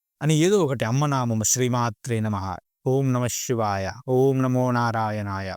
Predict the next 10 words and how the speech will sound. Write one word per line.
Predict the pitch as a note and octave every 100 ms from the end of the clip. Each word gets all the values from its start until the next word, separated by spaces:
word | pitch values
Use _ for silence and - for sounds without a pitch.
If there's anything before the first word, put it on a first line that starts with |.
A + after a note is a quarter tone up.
| -
ఓం | B2 C#3 C#3
నమో | C3 C3 B2
భగవతే | B2+ B2 A#2 A#2+
వాసుదేవాయ, | A#2 A2 - G#2 G2+ F#2+ F#2+ F#2+ _ _ _
ఇలా | A2
ఏదో | G#2+ A2 C#3 D3+ D#3 D3
ఒక | C#3
నామాన్ని | C3+ B2+ B2+ B2 A#2+
శ్రద్ధగా | - C3 B2 B2+ C3+ C3+ B2 A2+
త్రి-, | - -